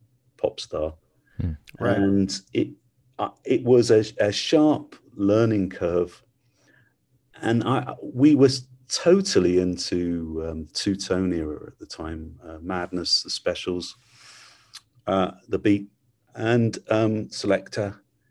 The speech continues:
Speaker 1: But we, w-, we were nowhere near as good. We didn't come from, those really weren't our, pr-, that wasn't our prime inspiration.
Speaker 3: Yeah.
Speaker 1: And so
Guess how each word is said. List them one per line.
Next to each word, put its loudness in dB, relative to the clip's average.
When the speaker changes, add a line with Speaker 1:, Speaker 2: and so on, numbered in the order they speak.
Speaker 1:
But 10
we, 6
w-, 6
we 4
were 8
nowhere 10
near 6
as 2
good. 2
We 0
didn't 0
come -2
from, -6
those 2
really 4
weren't 2
our, -4
pr-, -4
that -2
wasn't 2
our -2
prime 0
inspiration. -2
Speaker 3:
Yeah. -4
Speaker 1:
And 0
so 6